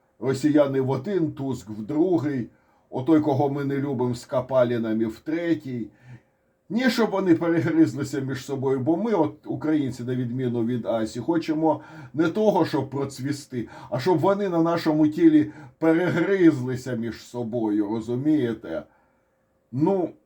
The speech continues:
але от вся моя душа за те, щоб вони на нашому тілі перегризлися,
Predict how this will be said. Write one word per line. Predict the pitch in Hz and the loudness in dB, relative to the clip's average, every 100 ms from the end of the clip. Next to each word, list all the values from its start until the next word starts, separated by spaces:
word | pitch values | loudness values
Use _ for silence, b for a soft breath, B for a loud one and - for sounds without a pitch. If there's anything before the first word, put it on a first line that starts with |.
| _ _ | _ _
але | 135 139 147 143 127 | -6 -2 0 0 0
от | 127 120 | -4 -6
вся | - 202 | 4 4
моя | 180 175 | 4 0
душа | 160 160 170 156 | 2 0 0 -4
за | 151 | -4
те, | 151 | -4
щоб | 147 151 | -4 -4
вони | 147 151 | -2 -4
на | 143 143 | -4 -6
нашому | 135 147 139 | -6 -6 -8
тілі | - 147 143 | -4 -4 -4
перегризлися, | 147 139 147 151 175 156 120 110 110 92 | -4 -4 -4 -2 2 2 2 -4 -4 -10